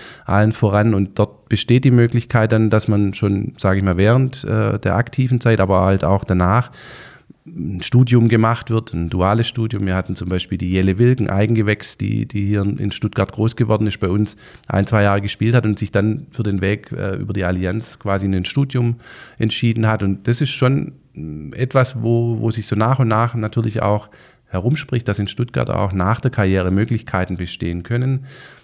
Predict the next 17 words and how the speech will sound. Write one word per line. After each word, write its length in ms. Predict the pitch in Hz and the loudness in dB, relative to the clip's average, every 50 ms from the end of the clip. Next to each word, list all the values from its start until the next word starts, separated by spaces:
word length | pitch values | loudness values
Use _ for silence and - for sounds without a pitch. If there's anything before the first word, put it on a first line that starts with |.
| _ - | _ -10
Unsere 500 | - 98 92 - 101 95 95 92 90 80 | -8 -8 -4 0 0 2 2 2 0 -2
Kapitänin 540 | - - 117 101 101 - 107 104 104 113 113 | -2 -2 -2 -2 -2 -2 0 0 0 -2 -2
vom 180 | - 104 92 | -4 -4 -4
letzten 360 | 95 104 107 - - - - 120 | -2 -4 -4 -6 -10 -8 -6 -4
Jahr, 360 | 113 107 104 107 107 110 101 95 | -2 -2 0 0 0 0 0 -2
ähm, 180 | 104 101 101 | -2 -2 -2
die 100 | 95 98 | -2 -2
arbeitet 360 | 87 95 95 98 95 92 90 | -2 0 0 -2 -2 -4 -4
bei 100 | - 95 | -6 -6
den 160 | 95 98 95 92 | -4 -4 -6 -4
Chess 240 | - 101 101 - | -4 -4 -4 -4
Open, 380 | 98 98 120 139 139 135 120 110 | -4 -4 -4 -4 -4 -4 -4 -4
bei 180 | 107 98 95 95 | -2 -4 -2 -2
Opus 580 | 95 117 127 - 135 127 123 - - - - | -4 -4 -4 -2 -2 -4 -4 -6 -10 -14 -8
dort, 280 | - 120 117 117 - - | -6 -4 -4 -4 -6 -8
äh, 160 | - 113 110 | -6 -6 -4
mittlerweile, 720 | 110 113 113 117 110 104 107 107 110 107 110 107 107 104 | -6 -6 -6 -6 -4 -4 -2 -2 0 -2 -2 -4 -6 -10